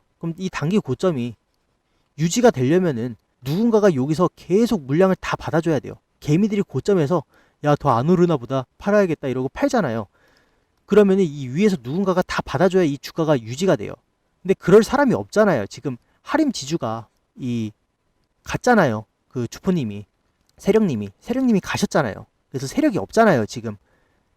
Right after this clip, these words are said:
이 진공 상태란 말이에요. 이 종목이. 그래서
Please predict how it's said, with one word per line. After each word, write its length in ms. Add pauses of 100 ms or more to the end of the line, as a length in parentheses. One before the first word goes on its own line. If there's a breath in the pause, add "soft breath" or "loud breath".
이 80
진공 380
상태란 360
말이에요. 400 (640)
이 80
종목이. 480 (540)
그래서 180